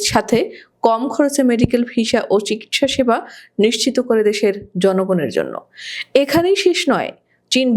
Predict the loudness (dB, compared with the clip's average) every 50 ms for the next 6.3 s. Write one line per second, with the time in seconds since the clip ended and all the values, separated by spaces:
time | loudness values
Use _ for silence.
0 | 2 2 2 0 -2 -2 -2 -2 -4 -4 -4 -2 -2 0 0 0 2 2 2 2
1 | 2 0 0 2 2 0 0 -2 -2 -4 -2 -4 -4 -2 -2 -2 -2 -4 -6 -6
2 | -4 -4 -4 -4 -4 -8 -12 -18 -20 _ _ 0 2 2 2 0 -2 -2 0 2
3 | 2 0 0 0 -2 -2 -2 -2 -2 -2 -2 -2 -2 -4 -6 -6 -4 -4 -2 -2
4 | -2 -2 -4 -6 -12 _ _ _ -2 -2 0 0 0 0 0 2 2 2 2 0
5 | -2 -4 -10 -20 -6 -2 2 2 2 2 2 0 0 -2 0 0 -2 -2 -2 -2
6 | 0 2 2 2 4 2